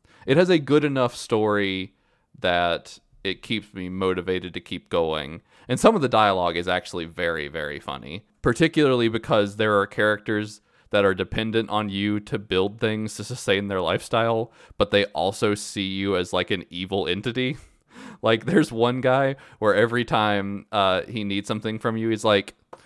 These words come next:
"So, um, you still up to a, uh, godless life of sin?" <laughs>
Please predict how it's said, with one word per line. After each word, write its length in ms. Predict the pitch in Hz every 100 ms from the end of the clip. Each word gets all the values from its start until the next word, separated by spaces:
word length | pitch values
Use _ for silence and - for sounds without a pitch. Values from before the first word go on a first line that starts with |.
| _ -
"So, 480 | - 233 202 120
um, 580 | 107 101 95 92 90 98 _ _ - _ _ _ _ -
you 140 | 120
still 360 | 123 - 160 151
up 160 | 147 -
to 220 | 151 139
a, 240 | 135 135
uh, 360 | 123 117 113 113
godless 540 | 120 113 135 143 135 127
life 220 | 135 151
of 120 | 127
sin?" 400 | - 147 208 240 -
<laughs> 520 | - - - _